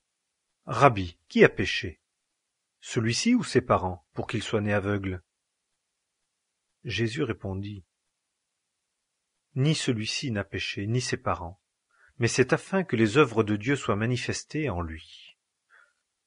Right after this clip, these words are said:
Il me faut faire les œuvres de celui qui m'a envoyé, tandis qu'il est jour. La nuit vient en laquelle personne ne peut travailler.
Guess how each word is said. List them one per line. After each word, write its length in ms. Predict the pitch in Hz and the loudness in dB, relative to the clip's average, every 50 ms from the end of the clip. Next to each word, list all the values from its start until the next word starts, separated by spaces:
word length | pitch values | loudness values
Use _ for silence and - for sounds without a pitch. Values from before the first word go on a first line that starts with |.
| _ _ _ _ _ _ _ _ _ _ _ | _ _ _ _ _ _ _ _ _ _ _
Il 220 | - 139 120 113 117 | -2 0 0 2 4
me 180 | 117 123 127 | 6 6 6
faut 160 | 127 - 131 120 | 6 4 -2 -2
faire 280 | - - 147 156 156 | 0 2 2 2 4
les 220 | 139 120 107 101 107 | 4 2 4 4 4
œuvres 380 | 131 143 147 139 123 113 113 | 4 4 4 2 0 -2 -4
de 100 | 104 104 | -2 -4
celui 400 | 95 - - - 131 135 147 - | -4 -6 -6 -8 -6 -6 -8 -10
qui 140 | - - 107 | -10 -10 -6
m'a 120 | 101 95 | -4 -2
envoyé, 640 | 90 101 120 110 98 98 92 90 87 92 107 123 127 | -2 -2 -2 -2 -2 -2 -2 -2 -2 -4 -4 -6 -6
tandis 320 | 127 110 107 107 110 117 | -6 -6 -6 -6 -6 -8
qu'il 160 | - - 98 | -8 -8 -6
est 80 | 90 90 | -6 -6
jour. 480 | 87 90 98 101 95 90 90 - _ _ _ _ _ _ _ _ _ _ _ _ _ _ _ _ _ _ _ | -6 -6 -8 -10 -10 -12 -14 -18 _ _ _ _ _ _ _ _ _ _ _ _ _ _ _ _ _ _ _
La 140 | - 120 127 | 4 6 6
nuit 200 | 131 143 147 135 | 6 4 2 0
vient 320 | 120 120 123 143 160 180 | 0 0 2 2 2 2
en 140 | 180 120 123 | 4 4 4
laquelle 400 | 113 113 110 - 143 127 104 - | 4 4 4 4 4 4 4 4
personne 460 | - 151 - - - - 123 104 95 | 2 0 0 0 0 -2 0 0 -2
ne 80 | 92 87 | -6 -8
peut 180 | - - - 92 | -10 -10 -12 -12
travailler. 560 | - - - 90 87 92 90 90 95 92 | -10 -8 -8 -6 -6 -6 -8 -10 -12 -16